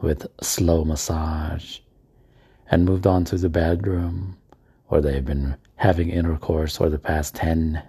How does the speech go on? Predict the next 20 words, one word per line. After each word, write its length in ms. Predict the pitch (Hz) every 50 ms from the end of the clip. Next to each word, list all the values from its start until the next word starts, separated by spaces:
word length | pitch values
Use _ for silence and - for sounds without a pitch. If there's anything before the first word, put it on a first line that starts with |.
| - -
minutes. 540 | 82 80 76 78 78 - - - - - - - - _ _ _ _ _ _ _ _ _ _ _ _ _ _ _ _ _ _ _ _ _ -
Daniel 680 | - 85 92 113 135 98 76 67 64 65 73 85 113 - _ _ - _ - - - - -
knows 600 | - 87 87 87 82 78 76 76 87 101 104 -
that 160 | 85 80 -
Allison 560 | - 80 80 78 76 76 - - 87 92 90
needs 260 | 87 90 92 92 104
at 100 | 113 110
least 560 | 117 127 135 160 175 190 185 143 - - - - - -
another 320 | 95 92 85 80 82 78
five 320 | - - - 78 73 71 71
minutes 320 | 69 65 65 62 60 -
of 100 | 69 67
intercourse 540 | 69 67 67 65 64 - - 78 71 - -
before 300 | 80 73 - - 87 80
she 140 | - 85 82
can 200 | - 82 82 78
climax. 760 | - 87 82 80 73 69 65 65 - - - - - - - - - _ _ _ _ _ _ _ _ _ _ _ _ _ _ _ _ _ _ _
Here's 260 | _ - 80 73 71 67
the 80 | 73
problem. 560 | 71 - - 73 71 71 71 69 65 65 69